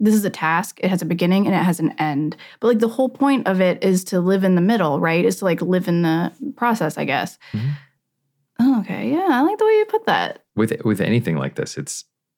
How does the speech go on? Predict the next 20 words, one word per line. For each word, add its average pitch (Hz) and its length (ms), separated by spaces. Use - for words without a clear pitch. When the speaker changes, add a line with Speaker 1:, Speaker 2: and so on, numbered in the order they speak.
Speaker 2:
the 92 120
dishes 90 340
will 82 120
get 76 140
dirty 76 280
again. - 460
Speaker 1:
Right. - 340
Speaker 2:
The - 80
laundry 73 420
will 67 120
get - 320
dirty 127 300
again. - 340
Eh, - 60
so - 260
many 95 160
things 87 240
in 85 60
our 82 100
lives 78 540